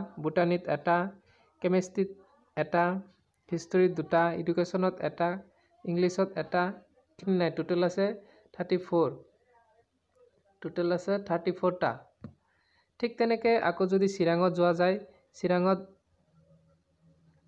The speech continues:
এড-, এডভান্স বড়োত এটা আছে, বড়ো এম আই এলত এটা আছে, এছামিছত ছয়টা আছে,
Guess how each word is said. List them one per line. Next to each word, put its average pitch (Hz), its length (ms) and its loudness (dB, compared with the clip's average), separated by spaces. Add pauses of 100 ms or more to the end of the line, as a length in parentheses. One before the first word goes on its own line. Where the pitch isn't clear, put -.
(140)
এড-, 160 220 -8 (340)
এডভান্স 180 380 2
বড়োত 190 220 4 (420)
এটা 165 180 2
আছে, 185 240 2 (1600)
বড়ো 180 180 4 (100)
এম 165 140 4
আই 175 80 4
এলত 180 160 4 (100)
এটা 175 200 0
আছে, 202 180 0 (360)
এছামিছত 180 460 -2
ছয়টা 160 260 -2
আছে, 170 220 -2